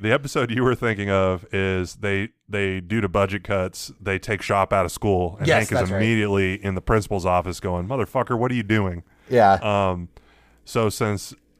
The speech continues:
Speaker 1: uh, there's no shop class at school, Hank teaches shop class in his garage for a bunch of the neighborhood kids.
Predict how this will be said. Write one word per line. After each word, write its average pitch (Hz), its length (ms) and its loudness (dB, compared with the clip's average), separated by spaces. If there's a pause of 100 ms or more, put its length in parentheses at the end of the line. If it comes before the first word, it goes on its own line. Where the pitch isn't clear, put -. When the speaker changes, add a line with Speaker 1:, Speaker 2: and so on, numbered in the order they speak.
(260)
Speaker 1:
uh, 101 220 2
there's 98 200 0
no 110 120 2
shop 101 260 2
class 98 280 0
at 92 140 -4
school, 95 480 -2
Hank 101 280 -6 (120)
teaches 98 300 -6
shop 95 240 -2
class 92 260 0
in 98 80 -4
his 85 120 -8
garage 85 420 -2
for 95 140 -2
a 85 40 -2
bunch 107 360 -4
of 101 40 -8
the 92 80 -4
neighborhood 87 400 -2
kids. 80 340 -12